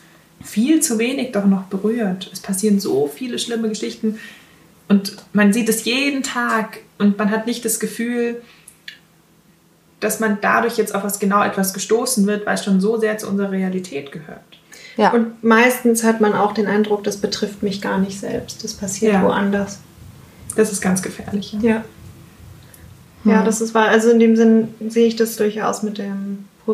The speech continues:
Speaker 3: mit der positiven Ansprache. <clears throat> Lustige Anekdote noch, ähm, von, aus meiner Familie. Meine Mutter wollte nachhaltig Klopapier kaufen.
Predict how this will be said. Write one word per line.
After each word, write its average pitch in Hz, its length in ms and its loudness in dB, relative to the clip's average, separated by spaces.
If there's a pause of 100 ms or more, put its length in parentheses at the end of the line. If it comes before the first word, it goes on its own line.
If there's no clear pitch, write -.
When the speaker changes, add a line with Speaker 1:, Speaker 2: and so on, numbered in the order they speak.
Speaker 3:
mit 208 160 -2
der 196 80 -4
positiven 202 580 -6
Ansprache. 196 720 -10 (1200)
<clears throat> 269 40 -4 (960)
Lustige 247 500 2
Anekdote 240 540 2
noch, 233 460 2
ähm, 214 540 -2 (540)
von, 220 500 -2 (540)
aus 220 160 -4
meiner 214 200 2
Familie. 240 580 2
Meine 220 240 0
Mutter 226 600 -2
wollte 214 340 -2
nachhaltig 220 800 -4
Klopapier 254 480 -4
kaufen. 285 420 -6